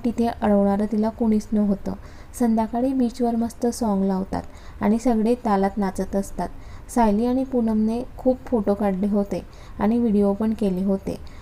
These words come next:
मस्त रात्रीपर्यंत एन्जॉय केलं आणि आपापल्या रूममध्ये जाऊन झोपून गेले. दुसऱ्या दिवशी सकाळी सायलीने मस्त फॅन्सी ड्रेस घातला होता. आज हेअरस्टाईल पण वेगळी केली होती.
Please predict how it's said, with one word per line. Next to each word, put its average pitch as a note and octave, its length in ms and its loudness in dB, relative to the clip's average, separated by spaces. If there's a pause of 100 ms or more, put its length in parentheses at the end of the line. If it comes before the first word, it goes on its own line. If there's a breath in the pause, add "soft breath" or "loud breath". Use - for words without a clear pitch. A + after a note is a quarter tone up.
(120)
मस्त A3 300 0
रात्रीपर्यंत A3+ 720 2
एन्जॉय G3 420 2
केलं F3 320 -4 (220)
आणि G3+ 260 0
आपापल्या G3 460 -2
रूममध्ये F#3+ 460 0
जाऊन F#3+ 340 0
झोपून F#3+ 400 0
गेले. G3 240 0 (480 loud breath)
दुसऱ्या B3 320 0
दिवशी C#4+ 300 2
सकाळी A3 420 0
सायलीने G#3 440 2
मस्त G#3+ 300 -2 (100)
फॅन्सी G3+ 340 -2
ड्रेस G3 300 0
घातला F#3+ 320 -2
होता. G3 300 -4 (500 loud breath)
आज A3+ 180 0 (100)
हेअरस्टाईल G#3 600 2
पण A3 160 -2
वेगळी G3 360 2
केली F#3+ 300 -2
होती. G3+ 320 -2